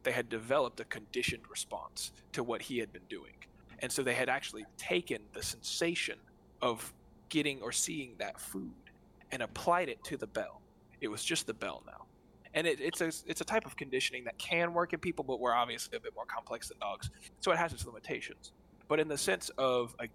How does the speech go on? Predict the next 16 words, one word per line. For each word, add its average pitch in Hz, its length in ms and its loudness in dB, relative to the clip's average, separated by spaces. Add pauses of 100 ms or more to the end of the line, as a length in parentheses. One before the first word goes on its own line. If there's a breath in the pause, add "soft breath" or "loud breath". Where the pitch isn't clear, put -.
give 151 200 6
and 113 160 -8
take, 156 300 2
it's 135 100 -8
a 123 80 -6
really 131 260 -2
good 117 240 -6
way 117 160 -8
to 107 60 -14 (160)
look 131 160 -8
at 113 80 -2
how 110 220 0
people - 380 4
adjust - 800 -2 (380)
to 117 100 -4
change. - 560 -2